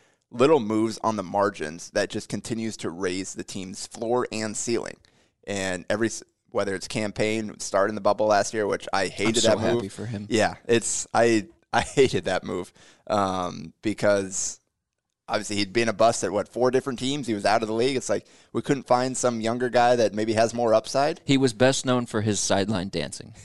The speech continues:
Speaker 2: That was Cam Payne.
Speaker 1: <laughs> That, that, that is very true. Um, I, I think you, you look up his name and, uh, they're, uh, on the
Speaker 2: You
Speaker 1: Twitter
Speaker 2: get, you
Speaker 1: gif
Speaker 2: get the,
Speaker 1: search.
Speaker 2: the Russell Westbrook video,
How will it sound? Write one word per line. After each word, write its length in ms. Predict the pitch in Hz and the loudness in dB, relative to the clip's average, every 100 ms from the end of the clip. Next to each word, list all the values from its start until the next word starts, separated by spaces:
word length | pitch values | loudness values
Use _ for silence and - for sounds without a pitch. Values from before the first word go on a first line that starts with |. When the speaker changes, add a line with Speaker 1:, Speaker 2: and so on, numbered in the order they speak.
| - _ _ | -20 _ _
Speaker 2:
That 120 | 107 | 0
was 120 | 104 | 0
Cam 200 | - 95 | -2 -6
Payne. 220 | 98 80 107 _ _ _ _ _ _ _ - | -4 -8 -10 _ _ _ _ _ _ _ -6
Speaker 1:
<laughs> 80 | - - 117 - - | -4 -4 -6 -10 -12
That, 340 | 104 110 - 113 | 0 2 2 0
that, 180 | 131 | 2
that 180 | 135 139 | 4 2
is 340 | 127 104 - - _ | 2 -4 -8 -10 _
very 260 | 113 110 | 0 2
true. 260 | 101 98 - _ _ _ - | 0 -4 -6 _ _ _ -6
Um, 360 | 101 98 95 - | 0 2 2 0
I, 220 | 101 90 | 0 2
I 40 | |
think 200 | 104 101 | 0 -4
you, 240 | 101 98 - _ | -6 -6 -8 _
you 160 | 107 | -2
look 180 | 110 107 | 0 2
up 100 | 101 | 0
his 140 | 104 | -2
name 260 | 104 104 98 | -6 -4 -4
and, 280 | 87 85 - - _ - | -6 -10 -16 -20 _ -4
uh, 200 | 87 85 | 0 0
they're, 320 | 110 131 123 - | 2 0 0 -2
uh, 220 | 87 87 - | 0 -2 -2
on 100 | 95 | -2
the 280 | 90 82 92 _ | 0 0 -2 _
Speaker 2:
You 120 | - 120 | -2 4
Speaker 1:
Twitter 200 | 127 107 | 4 2
Speaker 2:
get, 120 | - | 2
you 60 | |
Speaker 1:
gif 80 | 113 | 2
Speaker 2:
get 120 | 117 | 2
the, 60 | 113 | 2
Speaker 1:
search. 280 | 92 87 - | 0 -2 0
Speaker 2:
the 100 | 110 | 2
Russell 340 | 107 107 110 | 4 2 2
Westbrook 420 | 101 98 - 107 | 2 2 0 -6
video, 520 | 95 98 92 90 90 | -2 0 4 4 2